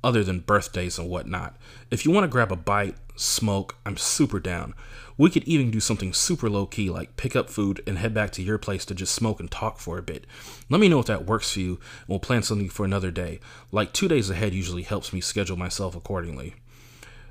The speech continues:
And I said something like, "Uh, sure."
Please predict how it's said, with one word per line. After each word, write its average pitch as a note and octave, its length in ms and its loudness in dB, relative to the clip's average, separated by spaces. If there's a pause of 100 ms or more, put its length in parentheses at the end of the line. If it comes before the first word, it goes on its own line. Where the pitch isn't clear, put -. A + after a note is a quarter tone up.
(520)
And A2+ 160 4
I C3 100 6
said A#2 200 4
something G#2 220 2
like, A#2 140 2
"Uh, E3 1500 0
sure." F#2 420 -4